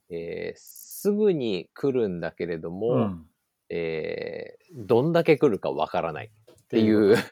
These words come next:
Speaker 1: <laughs> そういうものですね。はい。
Speaker 2: すぐに来る。まあ、もうね、発売されてるからすぐに来るっていうのは確かにその通りで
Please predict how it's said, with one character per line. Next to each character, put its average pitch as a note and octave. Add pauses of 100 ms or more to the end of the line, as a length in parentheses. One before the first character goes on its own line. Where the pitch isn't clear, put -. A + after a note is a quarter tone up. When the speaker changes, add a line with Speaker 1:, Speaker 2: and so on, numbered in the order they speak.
(140)
Speaker 1:
<laughs> -
そ A#2
う G#2+
い G#2+
う -
も F#2
の C#2+
で -
す E2
ね。 F#2+ (400)
は D#2+
い。 -
Speaker 2:
す A#3+
ぐ A3+
に D#3
来 -
る。 C#3
ま F3
あ、 -
も G#3
う D#3+
ね、 C#3
発 D3
売 E3+
さ E3
れ D#3
て D#3+
る D3+
か A2+
ら G2
す E3
ぐ D3
に A#2
来 G#2+
る -
っ - (120)
て -
い G2
う -
の F#2
は F2+
確 -
か F#2+
に E2+
そ -
の G#2+
通 G#2+
り F2
で B2+